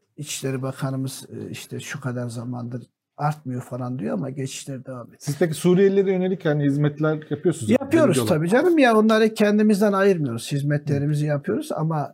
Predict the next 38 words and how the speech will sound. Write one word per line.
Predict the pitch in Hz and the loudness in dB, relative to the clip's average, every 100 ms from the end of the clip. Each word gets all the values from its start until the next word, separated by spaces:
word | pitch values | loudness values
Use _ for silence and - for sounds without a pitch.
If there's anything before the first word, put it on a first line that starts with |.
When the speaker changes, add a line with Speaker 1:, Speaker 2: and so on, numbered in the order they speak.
| - | -6
Speaker 1:
dediğim | 151 143 160 170 | -2 0 0 0
gibi | 147 127 117 | -2 -2 -2
Speaker 2:
Yani | 131 | 0
böyle | 135 139 139 | 2 2 2
Speaker 1:
yani | |
Speaker 2:
suya | 147 156 | 4 4
zam, | 147 147 147 151 143 | 4 4 2 0 -4
işte | - - 139 | -12 -2 2
Speaker 1:
Yok, | 208 277 | 4 4
Speaker 2:
bazı | 139 135 139 | 2 0 2
Speaker 1:
yok. | |
Speaker 2:
belediyeler | 139 139 139 139 135 | 4 4 4 4 2
yapıyor | 135 262 | 4 6
ya. | 269 | 6
Speaker 1:
Neyse | - - 214 | 4 2 0
o. | 151 | 0
Yani | 185 165 165 | -2 -2 0
bizim | 196 196 214 | 0 0 2
vatandaşlarımız | 196 196 196 185 185 - 185 185 156 | 2 2 0 0 0 0 -2 -2 0
hangi | 185 180 160 | -2 -2 -2
imkanlardan, | 156 147 156 151 151 147 170 190 | -4 -4 -2 0 -2 -2 -4 -4
hangi | 175 175 156 | -4 -4 -4
şartlardan | - 147 - 143 139 143 | -4 -8 -8 -10 -6 -6
faydalanıyorsa | - 143 143 143 147 127 - | -6 -6 -4 -6 -6 -8 -8
aynısını | - - 147 190 170 | -6 -6 -6 -8 -8
faydalanıyor. | 180 180 160 - | -8 -6 -6 -6
Öyle | 175 190 | -2 -2
bir | 190 | 0
düşmanlığımız | 202 - 208 214 233 233 | -2 -2 -2 0 -2 0
yok. | 233 165 - | 0 0 -4
Speaker 2:
Hı. | 127 98 - _ - | -12 -12 -16 _ 0
Speaker 1:
Yani | 214 220 | 2 6
biz | 214 233 - - | 6 4 0 0
onların | 196 208 214 214 196 - | 2 4 4 2 -2 -6
kardeşimiz | - 180 180 196 - 208 190 | -2 0 4 2 4 4 4
olduğunu | 180 143 147 127 | 2 2 0 -2
söylüyoruz | - 127 143 156 107 | -4 -4 -2 -2 -4
zaten. | 98 90 - | -8 -10 -12